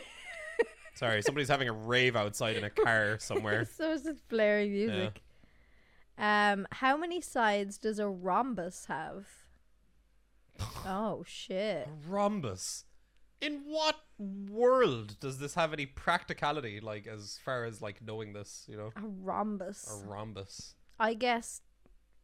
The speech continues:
Speaker 2: twelve.
Speaker 1: I'm just, I'm gonna say, uh,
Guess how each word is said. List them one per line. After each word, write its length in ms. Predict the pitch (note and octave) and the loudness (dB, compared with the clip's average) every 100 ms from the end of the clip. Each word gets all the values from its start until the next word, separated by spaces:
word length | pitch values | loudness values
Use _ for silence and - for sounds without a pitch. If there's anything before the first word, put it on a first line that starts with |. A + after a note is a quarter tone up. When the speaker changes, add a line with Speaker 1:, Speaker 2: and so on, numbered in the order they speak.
| _ | _
Speaker 2:
twelve. 540 | - G#3 F3 D3+ - - _ _ - _ _ _ _ D3 | -6 -2 -2 -4 -12 -20 _ _ -20 _ _ _ _ -14
Speaker 1:
I'm 80 | |
just, 420 | C3+ B2+ - - - - D2 - | -12 -12 -12 -14 -18 -20 -20 -18
I'm 100 | B2 | -12
gonna 160 | C3+ C#3 | -8 -8
say, 480 | - A#2 F#2 - F#2 - | -8 -6 -8 -10 -18 -12
uh, 480 | A#2 F#2+ F#2 G2+ | -6 -4 -6 -8